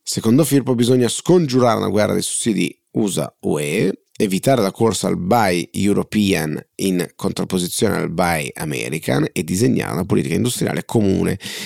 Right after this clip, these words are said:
che vada oltre un generalizzato rilassamento delle norme sugli aiuti di Stato, puntando a strumenti centralizzati di incentivazione. Questo è un tema centrale perché guiderà la definizione un po' degli equilibri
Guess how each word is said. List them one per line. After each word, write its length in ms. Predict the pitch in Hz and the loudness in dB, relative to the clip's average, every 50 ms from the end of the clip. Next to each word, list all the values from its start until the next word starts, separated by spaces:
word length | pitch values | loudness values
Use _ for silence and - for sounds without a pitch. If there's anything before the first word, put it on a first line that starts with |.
| - - - | -14 -12 -4
che 140 | - 127 120 | -2 0 2
vada 280 | 123 131 117 101 113 | 2 2 2 2 2
oltre 360 | 117 113 107 95 - 104 101 98 | 2 2 2 0 0 0 2 2
un 200 | 98 98 95 92 | 2 2 0 2
generalizzato 760 | 90 101 98 98 98 98 98 98 95 90 101 123 117 95 104 | 2 2 2 2 2 2 2 0 0 0 0 0 0 0 0
rilassamento 560 | 95 95 95 92 - - 110 107 104 - - | 0 0 -2 -2 -2 0 0 0 0 -2 -2
delle 180 | 95 101 98 98 | -2 -2 0 2
norme 300 | 101 101 95 92 92 92 | 2 2 0 0 -2 -4
sugli 180 | - - 98 98 | -4 -2 -2 0
aiuti 240 | 98 98 92 - | 0 0 0 0
di 60 | 143 170 | -2 -2
Stato, 340 | - - - - - - 85 | -2 -2 -6 -6 -6 -6 -6
puntando 600 | - - 160 180 175 - - - 52 58 - 98 | -2 0 0 0 0 0 -4 -4 -2 -2 -4 -4
a 20 | |
strumenti 500 | - - - 123 95 87 - - - - - - - - - - - - | -4 -2 0 0 0 0 -2 -6 -12 -14 -14 -14 -14 -14 -14 -18 -14 -6
centralizzati 1120 | - - - 175 160 139 117 - 113 120 139 151 135 113 - - - 53 - - 85 90 - | -4 0 0 2 0 0 0 0 0 2 0 0 -2 -2 -2 -2 -2 -4 -4 -4 -4 -4 -4
di 220 | - 80 80 73 - - | -4 -6 -6 -6 -4 -2
incentivazione. 1500 | 110 113 113 101 - - 107 101 98 92 - 92 92 90 90 87 - - - - - - - - - - - - 110 _ _ _ - _ _ | 0 2 2 2 0 0 0 0 0 -2 -4 -4 -4 -4 -4 -4 -4 -6 -6 -4 -4 -6 -6 -6 -8 -10 -10 -12 -14 _ _ _ -20 _ _
Questo 300 | - 123 120 - - 101 | -2 0 0 2 2 2
è 100 | 104 107 | 4 4
un 220 | 110 117 104 - | 2 0 0 0
tema 280 | - - 131 127 120 - _ - | 2 2 2 2 2 -2 _ -6
centrale 680 | - - - 139 131 117 - 82 76 64 57 64 67 - | -4 0 0 0 0 0 -2 -4 -4 -4 -4 -4 -6 -2
perché 300 | - - 85 - 98 95 | -2 -2 -2 0 -2 -2
guiderà 540 | 90 101 107 98 110 110 113 117 123 - - _ - | 0 2 2 2 4 2 2 2 0 0 -4 _ -8
la 100 | 98 95 | -6 -4
definizione 720 | 85 90 - - 101 92 95 92 - - - 143 127 98 92 | -4 -4 -4 -2 0 0 0 -2 -2 0 2 2 2 2 0
un 120 | 87 - | -4 -2
po' 200 | 101 104 95 - - | 0 0 0 0 0
degli 200 | - 87 87 90 | -2 0 0 0
equilibri 640 | 90 - 95 95 95 92 82 87 80 78 - | -2 0 0 2 2 2 2 0 -2 -2 -4